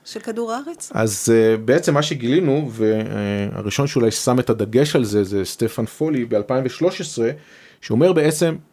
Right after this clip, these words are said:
Speaker 2: שהאדם, כשיצר את הכלים הראשונים, אי שם באפריקה לפני כשלושה מיליון שנה, כבר שם מתחילים השינויים. ומשם ועד היום יש כמה קפיצות,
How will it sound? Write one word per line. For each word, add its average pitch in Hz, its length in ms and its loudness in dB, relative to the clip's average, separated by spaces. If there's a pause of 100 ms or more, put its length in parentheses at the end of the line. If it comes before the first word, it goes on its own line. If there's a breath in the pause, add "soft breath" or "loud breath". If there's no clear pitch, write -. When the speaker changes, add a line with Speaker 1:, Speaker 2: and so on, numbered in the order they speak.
(280 soft breath)
Speaker 2:
שהאדם, 110 720 0
כשיצר 110 760 -2
את 160 120 -10
הכלים 127 500 -2 (340)
הראשונים, 185 520 0
אי 254 140 2
שם 185 420 0
באפריקה 165 500 0
לפני 135 300 0
כשלושה 139 380 -2
מיליון 135 280 0
שנה, 156 300 0 (400 loud breath)
כבר 185 320 4
שם 143 300 2
מתחילים 101 380 -4
השינויים. 98 480 -4 (680 loud breath)
ומשם 147 580 2
ועד 156 180 2
היום 151 140 4
יש 151 100 -2
כמה 139 220 2
קפיצות, - 640 -2